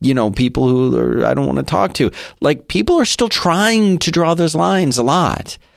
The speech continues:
And I'm try, I try not to draw those lines, and I still do, and I try to catch it.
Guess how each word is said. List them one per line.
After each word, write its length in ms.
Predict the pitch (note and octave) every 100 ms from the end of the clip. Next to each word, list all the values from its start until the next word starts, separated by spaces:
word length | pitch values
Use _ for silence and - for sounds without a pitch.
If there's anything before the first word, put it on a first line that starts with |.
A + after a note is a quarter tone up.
| _
And 140 | - D3
I'm 140 | E3
try, 280 | - D#3+ C#3
I 180 | - E3+
try 300 | F#3 - D#3+
not 400 | C3 C3 F#3 -
to 120 | -
draw 220 | B2 G#2+ F2+
those 240 | F2+ E2+
lines, 300 | F2 F2+ F#2+
and 100 | G#2+
I 60 | G#2
still 260 | - A#2
do, 320 | G2+ C3 D#3
and 100 | G#2
I 60 | G2+
try 220 | - G#2+
to 60 | -
catch 280 | - E2+ -
it. 180 | B1